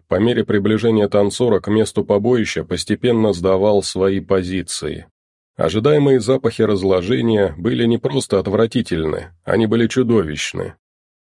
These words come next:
От них горчило во рту, кружилась голова и начинались спазмы в желудке. Танцор одел противогаз Г П пять, который ему всучили ещё на складе Свободы.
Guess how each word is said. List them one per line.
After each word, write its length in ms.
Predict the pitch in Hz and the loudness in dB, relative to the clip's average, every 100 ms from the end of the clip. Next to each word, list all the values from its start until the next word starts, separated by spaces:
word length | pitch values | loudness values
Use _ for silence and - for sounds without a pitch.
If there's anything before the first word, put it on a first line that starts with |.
| _ | _
От 200 | 90 - | -4 2
них 260 | 135 135 - | 2 2 0
горчило 560 | 104 107 - 139 117 | 0 0 -2 0 2
во 180 | 101 110 | 2 0
рту, 400 | 98 135 107 - _ | 0 0 0 -4 _
кружилась 520 | 98 101 131 117 92 | -2 0 0 0 0
голова 500 | 110 110 107 120 120 | 0 2 2 2 0
и 160 | - | 0
начинались 640 | 110 101 117 120 117 110 - | 0 0 0 2 2 0 -2
спазмы 580 | - - 123 92 95 90 | -10 0 2 2 -2 -2
в 60 | |
желудке. 720 | 80 101 104 98 - 67 62 _ _ _ _ _ _ | 0 2 2 0 -4 -10 -10 _ _ _ _ _ _
Танцор 440 | 90 87 87 143 | -2 0 0 2
одел 300 | 113 101 120 | 2 2 -2
противогаз 760 | - 107 - 95 95 98 120 - | 0 -2 0 0 0 2 0 0
Г 180 | 92 95 | -4 -2
П 200 | - 110 | -2 -4
пять, 380 | - 110 82 - | 0 -2 -2 -6
который 420 | 87 87 101 98 | -4 0 0 2
ему 240 | 101 101 | 2 2
всучили 560 | 98 - 104 - 123 95 | 0 -2 -4 -2 -2 -2
ещё 280 | 85 - 113 | -4 -2 0
на 120 | 104 | 0
складе 400 | - - 104 98 | -2 -2 0 -2
Свободы. 640 | - 101 101 95 80 73 | -2 0 0 0 -2 -6